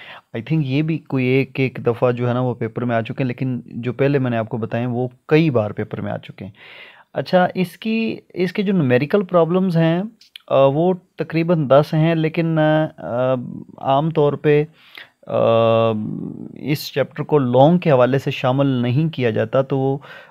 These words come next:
अ, इसके न्यूमेरिकल जो हैं वो as a short question आ जाते हैं। जैसे अगर हम न्यूमेरिकल नंबर वन पॉइंट टू की बात करें <clears throat> तो इसके तीन पार्ट्स हैं, तो ये तीनों,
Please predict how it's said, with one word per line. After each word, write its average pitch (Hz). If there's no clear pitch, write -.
अ, 120
इसके 156
न्यूमेरिकल 151
जो 143
हैं 131
वो 156
as 139
a 160
short 185
question 131
आ 104
जाते 107
हैं। 104
जैसे 165
अगर 190
हम 196
न्यूमेरिकल 147
नंबर 175
वन 151
पॉइंट 165
टू 170
की 175
बात 139
करें 139
<clears throat> 190
तो 143
इसके 151
तीन 156
पार्ट्स 135
हैं, 127
तो 120
ये 127
तीनों, 165